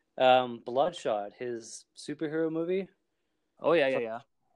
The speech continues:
Speaker 1: From the Valiant comics, that's on streaming. So I
Speaker 2: Yeah.
Speaker 1: was deba-, I was debating about checking that out. I might, I might check that out. I might watch it.
Speaker 2: I have ways of watching that movie.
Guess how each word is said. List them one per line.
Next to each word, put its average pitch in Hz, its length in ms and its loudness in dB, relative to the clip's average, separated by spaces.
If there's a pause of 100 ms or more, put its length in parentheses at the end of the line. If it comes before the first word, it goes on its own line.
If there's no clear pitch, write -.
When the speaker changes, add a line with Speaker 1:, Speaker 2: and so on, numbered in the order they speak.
Speaker 1:
From 135 140 -4
the 123 80 -2
Valiant 143 480 2
comics, 165 420 -8
that's 156 260 0
on 143 160 -2
streaming. 123 560 -8 (1200)
So - 200 -2
I 131 40 4
Speaker 2:
Yeah. 151 80 8
Speaker 1:
was 160 100 0
deba-, - 380 -6 (100)
I 139 40 -4
was 135 160 0
debating 147 420 0
about 131 220 -2
checking 120 280 -10
that 113 200 -4
out. 98 180 -8
I 101 60 -10
might, 110 300 -6 (100)
I 117 40 -12
might 131 380 -4 (520)
check - 260 -6
that 107 160 -4
out. 101 160 -6
I 98 40 -10
might 107 140 -8
watch 104 340 -6
it. - 140 -16 (800)
Speaker 2:
I 139 140 2
have 143 180 2
ways 127 320 0
of 110 100 -10
watching 113 320 -2
that 110 160 -4
movie. 110 300 -8